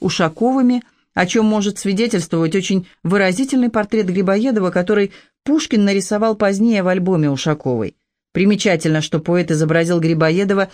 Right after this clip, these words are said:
именно в персидской шапке. В последний раз Пушкин нарисовал образ Грибоедова в своих рукописях в мае тысяча восемьсот тридцать третьего года. Пушкин не скрывал от друзей, что он собирается на Кавказ –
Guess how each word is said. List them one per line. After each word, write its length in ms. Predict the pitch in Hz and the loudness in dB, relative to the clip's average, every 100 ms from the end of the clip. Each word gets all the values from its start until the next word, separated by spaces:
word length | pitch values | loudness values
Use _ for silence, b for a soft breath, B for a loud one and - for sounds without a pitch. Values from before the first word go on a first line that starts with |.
| B B | B B
именно 440 | - 202 202 220 240 | -4 0 2 2 0
в 80 | - | 0
персидской 560 | 247 233 247 - 247 | -2 -2 -4 -2 -4
шапке. 560 | 233 285 269 - 110 - _ _ _ _ _ | -2 -2 -4 -4 -8 -8 _ _ _ _ _
В 100 | - | -2
последний 460 | 185 180 165 147 | -2 0 0 0
раз 280 | 160 202 202 | 2 0 -2
Пушкин 480 | - 220 220 214 196 | -4 -4 -2 -2 -2
нарисовал 580 | 190 180 175 185 175 175 | 0 0 0 -2 0 0
образ 320 | - 175 165 156 | -2 -2 -2 0
Грибоедова 720 | 160 160 165 214 208 202 196 B B | 0 0 0 0 0 0 -2 B B
в 80 | - | -10
своих 320 | - 175 151 | -2 0 0
рукописях 600 | 170 214 226 226 214 196 175 | 0 0 0 -2 -2 -2 0
в 60 | |
мае 260 | 160 160 190 | 0 0 -2
тысяча 300 | 202 170 180 | -2 -4 -2
восемьсот 400 | 170 165 156 156 | -4 -4 -4 -2
тридцать 320 | 156 151 156 | -2 -2 -4
третьего 400 | 156 151 165 165 | -2 -2 0 -2
года. 360 | 170 131 98 92 _ _ _ | 0 -2 -2 -8 _ _ _
Пушкин 420 | - 170 - 165 156 B - | -4 -2 0 0 -2 B -2
не 100 | 196 | -2
скрывал 460 | - 214 214 180 | 0 0 2 2
от 120 | 143 131 | 0 -2
друзей, 400 | 143 127 160 147 | -2 0 0 -2
что 200 | - 147 | 0 0
он 100 | 139 | 0
собирается 720 | - 139 135 131 120 143 131 B B | -2 -2 0 0 -2 -4 -4 B B
на 140 | 151 147 | 0 2
Кавказ – 600 | 131 - 190 247 302 | 0 -2 0 0 -2